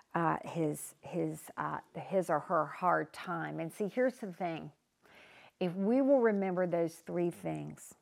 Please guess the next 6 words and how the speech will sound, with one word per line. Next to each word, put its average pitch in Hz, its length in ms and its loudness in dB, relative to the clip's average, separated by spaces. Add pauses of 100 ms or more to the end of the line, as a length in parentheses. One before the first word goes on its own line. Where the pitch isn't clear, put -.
(1040)
to 185 180 -4
rely 170 640 8
on 220 260 0
God 190 260 4
in 190 120 -2
prayer 156 580 -4